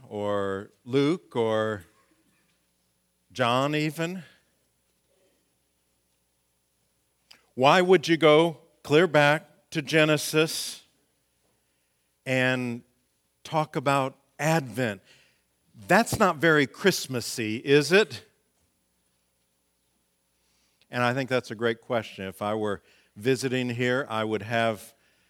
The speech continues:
that question and wonder, well, maybe this is one of those churches that, uh, you know, they just don't acknowledge, uh, up until Christmas, and, and they just kinda move right through it.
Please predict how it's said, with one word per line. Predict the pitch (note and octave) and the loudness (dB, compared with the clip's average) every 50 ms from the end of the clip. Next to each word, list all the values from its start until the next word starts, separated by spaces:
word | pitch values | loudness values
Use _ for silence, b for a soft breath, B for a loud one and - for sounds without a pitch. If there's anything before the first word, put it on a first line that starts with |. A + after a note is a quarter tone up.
| _ _ _ - | _ _ _ -10
that | G2+ A2 A2 A2 A2+ - _ _ _ _ _ | -4 -2 0 0 -2 -4 _ _ _ _ _
question | - - D3+ C3+ - - - - C#3+ C#3 D3 E3+ D3+ | -4 0 0 0 0 -2 -8 -6 -4 -4 -4 -4 -6
and | C3+ A#2+ A2+ A2 A2+ A2+ G#2+ A2 A#2 - | -6 -4 -4 -4 -4 -6 -8 -10 -12 -12
wonder, | A#2+ A2+ A#2 A#2 A#2+ B2 A#2+ B2+ A#2+ | -8 -6 -4 -4 -4 -2 -4 -4 -4
well, | A2+ A2 A2 A2 A2 A2 A2 - - | -2 -2 0 0 0 -2 -4 -6 -10
maybe | B2 A2+ A2+ A#2 A2+ A#2+ | -6 -6 -4 -4 -4 -4
this | G#2 A2+ G#2+ - | -6 -6 -8 -8
is | - | -8
one | A#2 A2 | -8 -6
of | G#2+ | -6
those | G#2 G2+ F#2+ - | -6 -6 -8 -8
churches | - - G#2+ G2+ F#2+ - G#2+ G2 F2+ | -6 -4 -4 -4 -6 -8 -12 -12 -8
that, | F#2+ G2 F#2+ F2+ _ - - G#2 | -6 -6 -6 -6 _ -14 -12 -8
uh, | G2 F#2+ F#2+ F#2 F#2 F2 - b b b b b b b b b b b b | -6 -6 -6 -6 -6 -8 -10 b b b b b b b b b b b b
you | G#2+ | -12
know, | G2+ G2 G2 F#2+ | -10 -10 -8 -6
they | G2 G2 | -6 -6
just | F#2+ G2 F#2+ - - | -8 -8 -12 -12 -8
don't | A2+ A2 A2 G#2+ | -6 -6 -6 -6
acknowledge, | G2 F2 G2 G2+ G#2+ A#2 A#2+ B2 B2 A#2+ A#2 A2 G2+ - - - - - - _ - | -8 -8 -8 -6 -2 0 0 0 0 -2 -4 -6 -12 -16 -16 -16 -18 -18 -20 _ -14
uh, | - | -12
up | G#2+ G#2+ - - A2 A2+ G#2 - A#2 | -10 -10 -10 -10 -12 -12 -12 -12 -12
until | G#2+ G#2+ - - A#2+ A2 A2 G#2+ G2+ - _ | -12 -12 -10 -10 -8 -6 -6 -8 -10 -14 _
Christmas, | _ - A#2+ G#2+ - - - A#2 A2+ A2+ - - - | _ -6 -6 -6 -6 -8 -8 -8 -8 -8 -8 -10 -12
and, | G2+ G2 G2 F#2+ F#2+ F2 _ _ _ _ _ _ _ _ _ - | -12 -10 -10 -12 -14 -16 _ _ _ _ _ _ _ _ _ -16
and | F#2+ F#2+ | -12 -10
they | G2 G2+ | -10 -10
just | F#2+ G2+ G2 - - - | -10 -10 -12 -12 -14 -12
kinda | - A#2 G#2+ G#2 | -10 -10 -8 -8
move | G2+ G#2 A2 A#2 A#2 A2 F2+ A2 | -8 -8 -6 -6 -6 -6 -6 -4
right | A#2 A2+ A2 A2 - | -2 -2 -2 -2 -4
through | _ - - - D3 D3 D3 D3 D3 | _ -20 -10 -4 0 0 2 4 4
it. | C#3 D3 - - - - - | 2 2 0 -6 -18 -18 -20